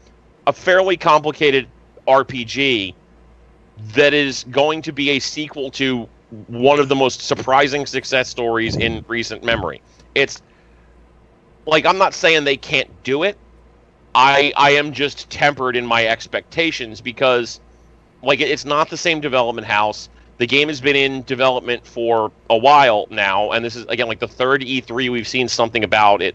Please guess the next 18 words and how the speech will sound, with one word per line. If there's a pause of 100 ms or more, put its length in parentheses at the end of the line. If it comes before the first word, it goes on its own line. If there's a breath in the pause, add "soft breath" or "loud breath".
(120)
on.
It,
it's, (840 soft breath)
I
wanna
wait
until
it
actually (140)
comes
out
before
it's
like,
before
I (240)
get (100)
excited.